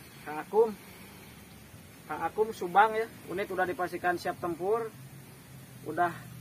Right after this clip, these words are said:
lulus uji tes akurasi nih. Angin juga ini sangat irit. Aduh, angin sangat irit. Kita lihat kesana tadi ya. Sebenarnya untuk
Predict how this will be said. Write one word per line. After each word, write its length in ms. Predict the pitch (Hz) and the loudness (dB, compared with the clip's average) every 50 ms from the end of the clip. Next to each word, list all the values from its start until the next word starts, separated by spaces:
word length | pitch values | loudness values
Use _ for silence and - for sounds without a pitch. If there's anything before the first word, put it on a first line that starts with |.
| - - 156 | -10 -4 -2
lulus 320 | 170 180 190 208 208 190 - - - - - - - - - - - - - - - - - - - - - - - | 2 4 6 6 6 4 2 -4 -12 -14 -12 -12 -14 -14 -14 -14 -12 -12 -10 -10 -10 -10 -10 -8 -8 -8 -8 -6 -6
uji 240 | 170 156 175 175 | -2 0 0 0
tes 240 | - - 185 175 - - - - - - | 2 0 -2 -2 -4 -10 -14 -14 -12 -12
akurasi 560 | 170 - - 175 175 175 165 - - 170 156 | -12 -8 -6 -2 -2 -2 -2 -2 -4 -6 -6
nih. 80 | 151 - - - - - - - | -8 -10 -14 -14 -16 -12 -6 -4
Angin 240 | - 175 202 226 240 | -2 0 0 0 2
juga 320 | 220 226 233 254 254 247 | 2 4 8 8 8 8
ini 80 | 240 254 | 8 4
sangat 320 | 247 233 220 208 214 220 | 2 2 2 2 6 6
irit. 240 | 220 226 254 254 - - - - - - - - - - - - - - - - - - - - - - - - - - - - | 6 6 6 4 2 -2 -12 -16 -16 -16 -16 -16 -16 -18 -18 -18 -18 -16 -16 -16 -16 -16 -18 -18 -16 -16 -16 -16 -16 -18 -16 -12
Aduh, 200 | - - 196 - - - - - - - - - - | -10 -8 -8 -10 -12 -16 -18 -18 -18 -18 -16 -14 -10
angin 240 | 165 185 202 208 202 | -8 -6 -6 -6 -6
sangat 240 | - 190 185 180 185 196 | -6 -6 -6 -4 -4 -4
irit. 160 | 196 196 190 - - - - - 160 165 - - - - - - - - - - - - - - - - - - | -4 -4 -4 -6 -10 -10 -8 -8 -8 -8 -8 -10 -10 -10 -10 -10 -10 -8 -8 -6 -6 -6 -8 -8 -8 -10 -8 -6
Kita 160 | 196 196 208 | -2 2 6
lihat 240 | 214 240 247 - - | 6 8 6 6 4
kesana 240 | - - - - | -2 -2 0 2
tadi 160 | 240 233 226 233 | 4 2 2 2
ya. 80 | 240 - - - - - - - - - - - - - - - - - - - - - - - - - - - - - - - - - - - - - - - - - - - - - - - - - - - - - - - - - - - - - - - | 0 -4 -8 -10 -10 -12 -12 -14 -14 -14 -14 -14 -14 -14 -14 -12 -10 -10 -10 -8 -8 -10 -10 -10 -14 -16 -16 -16 -16 -14 -12 -12 -12 -12 -12 -12 -14 -14 -14 -14 -14 -14 -16 -16 -14 -14 -14 -16 -16 -16 -16 -16 -16 -16 -16 -16 -16 -16 -16 -16 -16 -12 -12 -6
Sebenarnya 400 | 196 208 208 220 247 269 277 262 | -2 -2 0 0 2 2 2 2
untuk 240 | 240 226 233 226 | 0 2 0 0